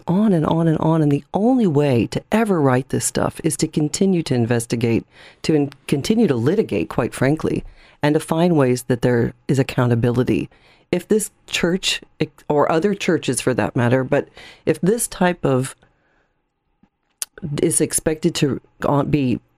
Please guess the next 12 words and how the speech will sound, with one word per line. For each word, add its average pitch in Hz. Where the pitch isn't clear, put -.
continue 165
in 170
some 185
form, 185
how 220
can 277
you 254
continue 196
to 139
have 156
a 143
system 131